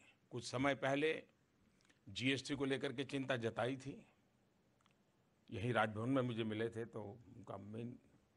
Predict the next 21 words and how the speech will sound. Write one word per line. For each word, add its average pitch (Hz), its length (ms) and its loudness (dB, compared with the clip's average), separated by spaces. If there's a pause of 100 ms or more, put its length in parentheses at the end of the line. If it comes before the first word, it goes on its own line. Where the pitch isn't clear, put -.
यही 113 220 0
चिंता 110 380 -2
थी 117 160 -6
कि 113 80 -6
साहब, 110 240 -6 (880)
हम 113 180 -2
इतनी 120 240 -2
मेहनत 110 380 0
कर 107 140 -4
रहे 110 180 0
हैं, 127 100 0
लेकिन 110 480 -4
देखने 101 400 -4
वाला 123 220 0
ही 120 80 0
नहीं 117 180 0
आएगा 117 300 0
तो 120 140 -4
क्या 117 200 -4
करेंगे। 92 480 -8 (1400)
और 107 120 -2